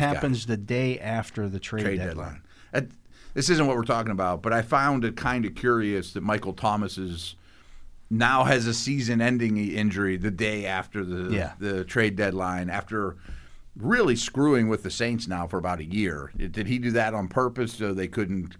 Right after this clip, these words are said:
Speaker 1: go get an Odell or whoever they wanted to trade for? Like, the timing on these things aren't a coincidence to me.
Speaker 2: Yeah.
Speaker 1: You know?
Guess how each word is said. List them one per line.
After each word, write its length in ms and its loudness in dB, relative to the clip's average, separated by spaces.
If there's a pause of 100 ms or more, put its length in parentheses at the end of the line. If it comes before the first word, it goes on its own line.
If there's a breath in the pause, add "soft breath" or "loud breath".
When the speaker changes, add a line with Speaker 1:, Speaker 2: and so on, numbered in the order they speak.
Speaker 1:
go 160 2
get 220 2
an 100 2
Odell 380 2
or 200 0
whoever 380 2
they 80 0
wanted 200 -4
to 40 -8
trade 340 -4
for? 300 -4
Like, 240 -2 (340 loud breath)
the 60 -4
timing 420 4
on 180 6
these 200 2
things 240 -2
aren't 180 0
a 40 -8
coincidence 680 -10
to 100 -14
me. 220 -14 (100)
Speaker 2:
Yeah. 320 -2
Speaker 1:
You 120 -4
know? 180 -4